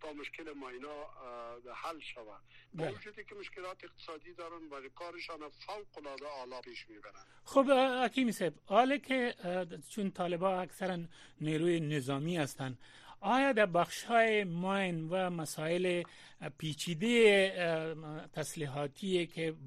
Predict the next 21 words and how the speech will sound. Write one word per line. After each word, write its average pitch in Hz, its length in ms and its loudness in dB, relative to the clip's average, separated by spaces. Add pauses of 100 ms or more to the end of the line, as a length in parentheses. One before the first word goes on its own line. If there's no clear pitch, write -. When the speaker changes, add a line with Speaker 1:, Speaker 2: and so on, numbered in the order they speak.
(140)
Speaker 2:
با 151 100 2
جا 147 160 2
مانده 151 300 2
از 151 160 4
گذشته 135 360 -4
ها، 147 220 -2 (440)
اینا 214 360 6
هم 240 360 6
اینطور، 208 320 0
اه، 180 600 -2 (300)
کسای 185 600 4
یا 160 360 0
در، 160 220 -8
از 151 340 -6
وزارت 165 440 2
دفاع، 160 420 4 (340)
م-، 170 80 -6
م-، 160 1300 -4
کسای 160 560 0 (420)
اشخاص 160 380 0
فنی 180 720 0